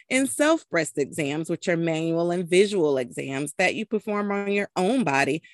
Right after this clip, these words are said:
to look for any new or different changes in your breast that may be concerning. Check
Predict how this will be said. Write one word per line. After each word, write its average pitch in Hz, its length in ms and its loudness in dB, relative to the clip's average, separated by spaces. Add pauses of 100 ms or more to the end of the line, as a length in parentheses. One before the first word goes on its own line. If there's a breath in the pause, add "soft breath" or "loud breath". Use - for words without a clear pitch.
to - 80 -2
look 294 180 6
for - 160 0
any 214 280 2
new 226 400 2
or 185 80 2
different - 400 -2
changes 151 480 -4
in 147 100 -2
your 135 140 0
breast - 340 -2
that 143 140 0
may 156 160 0
be 143 120 -2
concerning. - 680 -2 (520 soft breath)
Check - 220 2